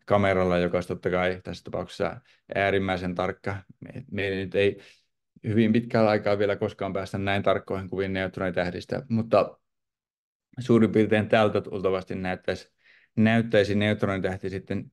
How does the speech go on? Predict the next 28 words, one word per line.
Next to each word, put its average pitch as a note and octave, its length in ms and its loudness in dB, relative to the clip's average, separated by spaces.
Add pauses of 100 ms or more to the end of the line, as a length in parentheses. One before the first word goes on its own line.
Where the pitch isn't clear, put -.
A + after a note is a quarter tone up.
röntgenspektrissä, F#2+ 1200 -2 (160)
kun F#2 120 -4
sinne F#2 180 -2
on F#2 40 0
muodostunut F#2 540 -2
näitä F2+ 220 -2
myrskyjä F#2 500 -2
ja E2 80 -4
se E2+ 100 -10
pyörii. F2+ 560 -2 (680)
Tässä G2 240 0
tietenkin G2 520 2 (340)
ominaista G#2 500 0
on G2 240 -2
myöskin, G2 560 -6
minkä F#2+ 260 -2
näkee G2 320 2
vielä F#2+ 200 4
se, G2+ 280 4
että E2+ 360 -8 (580)
tämä G2 120 -4
neutronitähti G2 880 -4
näyttää G2+ 420 0
tällaiselta, F#2+ 560 -2 (180)
ei G2+ 140 0
pallolta, G2 580 2
vaan F2+ 200 -6
tällaiselta F2+ 480 -4